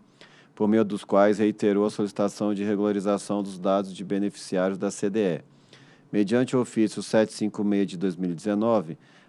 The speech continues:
a S F E questionou a Energisa Sergipe quanto a inconsistências verificadas nos dados referentes aos subsídios tarifários concedidos, uma vez que a fiscalização identificou divergências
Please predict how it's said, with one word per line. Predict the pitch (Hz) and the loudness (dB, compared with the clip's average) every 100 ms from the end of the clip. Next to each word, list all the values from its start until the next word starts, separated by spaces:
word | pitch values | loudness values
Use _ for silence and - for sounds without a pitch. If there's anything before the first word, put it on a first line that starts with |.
| - | -4
a | 98 | -4
S | - | 0
F | 107 - 107 | -2 2 2
E | 110 | 2
questionou | - 113 - 104 104 | 0 -4 -2 -2 0
a | |
Energisa | 101 98 87 87 | 2 0 -2 -6
Sergipe | - 104 90 110 117 101 | -2 -2 0 -2 -2 -6
quanto | - 107 104 | -4 -4 -2
a | |
inconsistências | 104 107 110 104 - 104 107 107 | -4 -4 -8 -10 -6 -4 -4 -6
verificadas | 110 107 - 101 - 101 104 107 - _ _ _ _ _ _ _ _ | -4 -4 -4 -8 -2 0 0 -4 -8 _ _ _ _ _ _ _ _
nos | 107 107 | -2 -2
dados | 85 104 107 110 104 | 4 6 6 4 0
referentes | 110 - 101 104 107 | 0 2 2 2 0
aos | 107 | -4
subsídios | 104 107 90 104 92 | -2 -2 0 0 -2
tarifários | - 107 104 107 107 107 | -2 0 0 2 2 0
concedidos, | 113 107 120 101 95 82 85 | -4 -2 -2 0 -2 -2 -4
uma | 95 95 | -2 0
vez | 98 98 | 0 0
que | 110 | -4
a | |
fiscalização | 95 - 98 95 92 - 101 | -6 -4 -4 -2 -4 -2 -4
identificou | 101 101 - 98 | -2 -4 -6 -6
divergências | 87 92 113 110 104 113 110 117 - | -4 -2 -2 -2 0 -2 -2 -8 -8